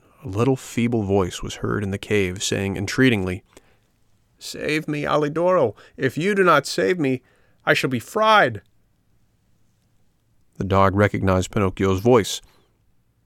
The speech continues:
and to his extreme surprise perceived that it proceeded from the flowered bundle that the fisherman held in his hand. So what do you think he did? He made a spring, seized the bundle in his mouth,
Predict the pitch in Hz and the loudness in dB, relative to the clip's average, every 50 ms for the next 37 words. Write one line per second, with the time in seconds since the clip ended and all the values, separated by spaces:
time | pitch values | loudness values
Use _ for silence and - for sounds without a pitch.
0 | _ _ _ - 117 107 - 123 110 101 90 95 - - - - 101 101 95 95 | _ _ _ -2 0 0 2 2 2 2 2 0 0 -2 -2 0 0 2 2 0
1 | - - - - - 113 117 120 104 101 101 - - - - - - - 139 135 | 0 -2 -4 -2 2 4 6 6 6 4 0 -2 -6 -4 -2 0 2 2 4 2
2 | 120 98 98 92 95 85 - - - 101 - - - 123 123 120 117 113 - - | 2 2 2 0 0 0 -2 -4 -6 -4 -2 -2 0 0 2 2 2 0 -2 -4
3 | 107 101 90 87 - - - 104 101 101 107 117 107 92 101 92 90 85 87 95 | -4 -4 -4 -6 -6 -2 0 2 4 4 4 2 2 2 2 2 2 2 -2 -4
4 | - 95 95 - 95 - - - - - - 98 104 113 107 101 92 92 92 90 | -4 -6 -8 -8 -8 -6 -6 -6 -6 -4 -4 -4 -4 -2 -2 -2 -2 -2 -2 0
5 | 98 98 98 - - 131 131 104 - - - - _ - - - - - - - | 0 -2 -2 0 0 0 0 -2 -4 -8 -14 -20 _ -20 -20 -20 -20 -20 -18 -18
6 | - - - - - _ _ _ _ _ _ - - - 90 92 90 - 104 107 | -20 -20 -20 -20 -20 _ _ _ _ _ _ -8 -4 -2 -2 -2 0 2 4 4
7 | 104 104 117 120 113 123 123 113 139 156 151 95 - - _ _ _ _ _ _ | 4 4 4 2 4 4 4 4 4 4 4 2 -2 -8 _ _ _ _ _ _
8 | _ _ _ _ _ _ _ _ _ _ _ _ _ _ _ _ _ _ _ - | _ _ _ _ _ _ _ _ _ _ _ _ _ _ _ _ _ _ _ 0
9 | 104 107 120 123 113 - - - - - 135 135 139 139 139 139 139 - - - | 2 4 4 4 4 2 0 -2 0 2 4 4 4 4 4 2 -2 -4 -8 -20
10 | - _ - - - 139 117 104 92 - - 82 - - - 127 135 139 135 139 | -18 _ -4 -2 0 0 0 0 -2 -4 -8 -10 -8 -4 0 2 2 4 4 4
11 | 131 123 104 95 90 85 98 101 107 113 123 123 - - - | 2 2 2 0 -2 -2 0 2 4 4 4 2 2 -4 -18